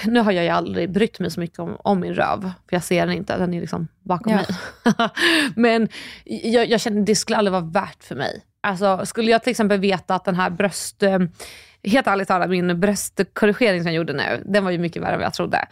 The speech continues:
Speaker 1: Och hade
Speaker 2: Mm.
Speaker 1: jag vetat innan också hur mycket komplikationer jag hade, skulle få,
Speaker 2: Mm.
Speaker 1: det här med förhöjda värden och allting
Speaker 2: Ja.
Speaker 1: som jag fick gå igenom, då hade jag nog kanske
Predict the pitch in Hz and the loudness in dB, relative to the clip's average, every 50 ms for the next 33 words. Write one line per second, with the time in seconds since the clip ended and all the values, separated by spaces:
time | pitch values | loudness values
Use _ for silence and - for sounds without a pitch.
0 | - - - _ - 196 208 208 196 180 180 180 208 - 208 208 - - 226 220 | -12 -20 -18 _ 2 4 4 6 6 4 4 2 2 0 -2 -4 -4 -2 0 2
1 | 208 202 208 220 214 175 151 160 - - - 190 175 185 175 170 165 - 175 170 | 2 4 4 4 2 2 0 -2 -2 -2 -2 0 0 2 0 0 -2 -2 -4 -4
2 | - - 175 165 170 160 165 - 196 190 180 170 165 170 170 170 175 196 - - | -2 -2 -4 -4 -4 -8 -4 -2 0 0 2 2 0 -2 -2 -2 -6 -6 -6 -14
3 | - - 208 214 220 220 - - 196 - - - - 196 208 202 196 185 185 180 | -4 0 2 2 2 2 0 0 -2 0 0 -2 -2 -2 -2 -2 0 0 0 0
4 | 175 175 165 165 165 - - 175 180 175 170 165 175 170 165 170 170 165 - - | 0 0 -2 -2 -6 -6 -4 -2 0 0 0 0 0 0 2 2 0 0 -2 -4
5 | 180 175 180 208 - - - 180 - 196 190 180 175 175 175 180 - - - 175 | -6 -6 -6 -4 -6 -6 -6 -6 -6 -4 -2 -2 -2 -2 -4 -6 -6 -6 -4 -4
6 | 170 165 156 - - 90 - - - _ - - - - - - - - _ - | -2 -2 -2 -4 -4 -6 -8 -8 -10 _ -20 -20 -20 -20 -20 -20 -20 -16 _ -2
7 | 233 254 240 277 262 240 208 202 226 214 196 190 185 180 175 - - 185 180 160 | -2 -2 0 0 -2 -2 0 0 2 2 2 2 2 -2 -4 -4 -2 -2 -2 -2
8 | - - - 175 170 175 170 165 180 | -4 -4 -2 -2 -2 0 -2 -4 -6